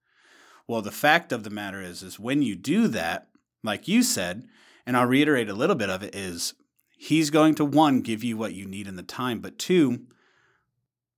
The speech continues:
there's a, there's a beauty in what can happen when you're outside of your comfort zone where you start to utilize maybe your strengths of gifts,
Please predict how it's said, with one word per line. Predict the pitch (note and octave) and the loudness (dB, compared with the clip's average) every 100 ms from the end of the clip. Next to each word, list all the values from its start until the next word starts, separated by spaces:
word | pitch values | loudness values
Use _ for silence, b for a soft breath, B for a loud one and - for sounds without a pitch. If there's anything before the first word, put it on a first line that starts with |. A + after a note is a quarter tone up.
| _ D#3 | _ 2
there's | E3 C#3+ | 4 4
a, | C#3 G#2 F2 _ _ _ _ _ _ _ _ _ _ _ _ | 2 0 -6 _ _ _ _ _ _ _ _ _ _ _ _
there's | D3 C3+ | 0 2
a | A#2 | -2
beauty | G#2+ C#3 G3 G3 D3 | -2 2 2 4 4
in | B2 A2+ | 4 2
what | B2 | -2
can | - A2+ | -2 -8
happen | - C3 B2 B2 A2 G#2 | -4 0 0 0 -4 -4
when | G2 | -6
you're | G2+ | -4
outside | G2+ G#2 - G#2+ G2+ | -4 -4 -4 -6 -6
of | G2 | -8
your | |
comfort | F2+ G#2+ F2+ F2 | -10 -12 -12 -14
zone | F#2+ G2 F#2 F2+ | -12 -10 -10 -8
where | F#2 | -8
you | F#2+ | -8
start | F#2 - A#2 - | -6 -2 -4 -4
to | G#2 | -10
utilize | F#2 A2 A2+ G2+ F#2 F2 F2+ - - b b b b b - | -8 -6 -4 -4 -4 -4 -6 -8 -8 b b b b b 2
maybe | B2+ E3+ A3 | 4 4 2
your | D3 A2 | 0 -2
strengths | - - A#2 A2 - | -4 -2 -2 -4 -8
of | G#2 F2 | -10 -10
gifts, | F2+ F#2 - - - | -12 -12 -12 -16 -16